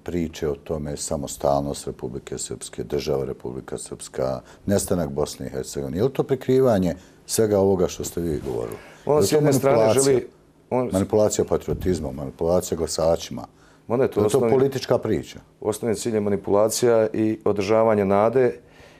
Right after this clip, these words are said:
Speaker 2: I on u posljednje vrijeme se prebacio sa kolosijeka, znate, onoga: „Ja ću vas izvesti na put samostalnosti”, na kolosijek: „Ja ću vas povesti na put samostalnosti.”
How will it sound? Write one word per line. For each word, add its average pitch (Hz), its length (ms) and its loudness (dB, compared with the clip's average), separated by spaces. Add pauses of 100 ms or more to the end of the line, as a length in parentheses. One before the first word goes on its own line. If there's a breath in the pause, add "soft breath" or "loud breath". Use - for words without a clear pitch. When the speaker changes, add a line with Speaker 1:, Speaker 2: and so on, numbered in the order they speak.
(120)
Speaker 2:
I 98 240 2
on 110 140 4
u 104 40 -2
posljednje 110 360 0
vrijeme 110 240 4
se - 120 -4
prebacio 107 460 0
sa 98 120 -2
kolosijeka, 98 640 0
znate, 101 500 0
onoga: 92 380 2
„Ja 104 200 4
ću - 160 -6
vas 82 180 -4
izvesti 85 240 -6
na 87 40 -8
put 95 220 -8
samostalnosti”, 95 840 -4 (120)
na 104 240 -2 (100)
kolosijek: 101 460 -2
„Ja 98 140 2
ću 98 120 -4
vas 92 120 -2
povesti 113 320 0
na - 40 -18
put - 180 -14
samostalnosti.” - 640 -14